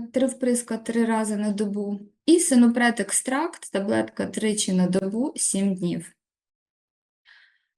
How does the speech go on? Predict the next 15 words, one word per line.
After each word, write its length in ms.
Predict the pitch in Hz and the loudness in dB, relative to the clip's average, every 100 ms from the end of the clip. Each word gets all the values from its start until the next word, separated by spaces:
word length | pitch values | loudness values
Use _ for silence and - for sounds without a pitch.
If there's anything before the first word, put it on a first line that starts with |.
| - | 2
Пацієнтці 720 | 262 262 311 370 415 - 330 | 4 4 2 2 2 0 2
було 480 | 233 254 254 311 311 | 2 2 4 2 2
проведено 600 | 247 233 254 247 254 233 | 0 2 2 4 4 4
оперативне 640 | 214 220 220 226 294 302 | 0 -2 -2 0 4 6
лікування 800 | 262 247 247 202 202 190 196 220 233 | 6 4 0 -2 -2 -2 -2 -4 -4
сумісно 720 | - 269 269 247 233 - 233 | 0 6 8 8 6 4 4
з 120 | 233 | 4
щелепно-лицевим 1200 | 247 262 240 - 262 311 285 254 226 - 220 247 254 | 2 2 0 -2 -2 0 2 2 0 -2 0 2 2
хірургом. 760 | - 254 226 175 180 160 160 - _ | 2 2 2 0 -4 -8 -10 -14 _
Видалення 840 | 214 277 240 220 190 180 175 170 - | -2 0 0 0 -2 -2 -2 -2 -2
один 360 | 214 220 285 | 0 4 4
шість, 760 | 285 - 240 202 - - - - _ | 4 2 0 0 -2 -6 -10 -12 _
один 280 | 196 202 247 | -4 4 4
сім 420 | 233 - 226 202 | 4 0 -2 -2
зубів, 560 | 185 202 180 160 208 | -2 -2 -2 -2 -4